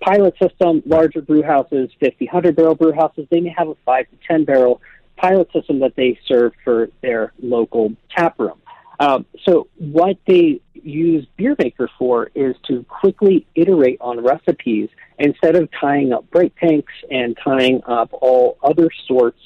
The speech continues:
of, um, you know, resources within your brewery. If you're just going to,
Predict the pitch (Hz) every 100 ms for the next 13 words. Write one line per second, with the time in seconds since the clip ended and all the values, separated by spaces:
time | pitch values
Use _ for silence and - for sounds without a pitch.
0 | - 117 113 110 107 - - _ _ 120
1 | 117 113 107 107 - _ 165 147 135 127
2 | 160 247 - 113 - 123 110 147 123 156
3 | 127 117 131 175 240 117 113 120 _ _
4 | _ 160 156 180 165 185 - 170 160 151
5 | 165 143